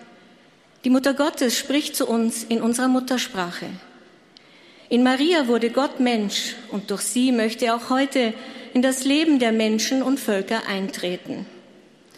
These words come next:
Sie beauftragte Juan Diego am Erscheinungsort,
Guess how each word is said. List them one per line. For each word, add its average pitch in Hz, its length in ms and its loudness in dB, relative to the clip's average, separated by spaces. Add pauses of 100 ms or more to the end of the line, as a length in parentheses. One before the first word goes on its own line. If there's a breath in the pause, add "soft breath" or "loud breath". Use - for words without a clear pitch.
(280 loud breath)
Sie 269 140 -2
beauftragte 254 800 0 (100)
Juan 277 280 2
Diego 220 500 0 (200)
am 180 160 -6
Erscheinungsort, 214 920 -2